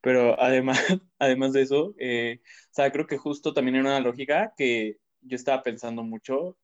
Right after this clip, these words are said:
al inicio de la pandemia y es como si esta, o sea, porque claro, al inicio no sabíamos cuánto iba a durar,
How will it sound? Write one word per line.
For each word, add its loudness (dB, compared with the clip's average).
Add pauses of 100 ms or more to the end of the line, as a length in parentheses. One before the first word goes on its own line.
(160)
al -2
inicio -6
de -2
la -4
pandemia -4
y -4
es -6
como -6 (400)
si 0
esta, 0 (380)
o -18
sea, -8
porque -14
claro, -2
al -4
inicio -14
no -14
sabíamos -8
cuánto -14
iba -8
a -10
durar, -10